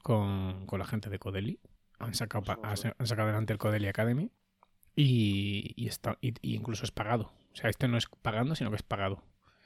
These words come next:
Speaker 1: Te dan
Speaker 2: Correcto, sí,
Speaker 1: mil seiscientos
Speaker 2: sí.
Speaker 1: pavos al mes. Y, claro, yo, si tuviera que
Speaker 2: No.
Speaker 1: recomendar, preferiría recomendar, o sea, iría más por algo así, algo que te paguen, porque este rollo de, mm, eh, de pagar tú tres mil pavos por un bootcamp.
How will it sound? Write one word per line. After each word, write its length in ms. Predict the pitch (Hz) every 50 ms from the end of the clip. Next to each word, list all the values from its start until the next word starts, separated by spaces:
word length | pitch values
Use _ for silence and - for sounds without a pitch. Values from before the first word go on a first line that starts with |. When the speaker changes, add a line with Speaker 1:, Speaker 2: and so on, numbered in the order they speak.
| - - - - - _ _ _
Speaker 1:
Te 120 | - - 110
dan 80 | 107
Speaker 2:
Correcto, 180 | 110 113 113 104
sí, 80 | -
Speaker 1:
mil 80 | 127 -
seiscientos 280 | 139 120 113 - 113 104
Speaker 2:
sí. 40 | -
Speaker 1:
pavos 240 | - 127 113 110 107
al 100 | 110 104
mes. 340 | 113 147 190 233 - - - - _ _ _ _ -
Y, 800 | - 160 143 135 127 123 120 117 113 110 110 104 101 98 98 101 - - - - -
claro, 240 | - 151 135 120 113
yo, 180 | 127 151 160 - - - - - - - - - - - - -
si 100 | - 147
tuviera 180 | 120 117 127
que 40 | 135 143
Speaker 2:
No. 20 |
Speaker 1:
recomendar, 340 | 147 139 143 143 139 147 147 147
preferiría 360 | 170 131 101 117 113 113 120
recomendar, 340 | 127 120 123 117 110 104 -
o 60 | 117
sea, 160 | - - 113
iría 220 | 110 110 117 120 123
más 160 | 127 123 -
por 180 | - 117 107 107
algo 140 | 110 101
así, 200 | 87 - 95 82 - - -
algo 200 | 107 107 107 113
que 80 | 120
te 80 | 110 107
paguen, 240 | 98 113 104 92 87 - - -
porque 220 | - - 95 -
este 160 | 104 - - 107
rollo 260 | 113 110 107 107 101
de, 260 | 101 98 98 98 98
mm, 280 | 98 101 101 101 101 98 104 - - - - _ _ _ _ _ - - - - - -
eh, 260 | 104 98 101 95 98 101 107 110 110 110 _ _
de 80 | - 120
pagar 260 | - 110 104 104 101
tú 140 | - - 110
tres 160 | - 101 98
mil 180 | 98 101 101 101
pavos 260 | - 104 104 101 101
por 160 | - - 107
un 100 | 101 101
bootcamp. 380 | 107 117 - - 127 135 143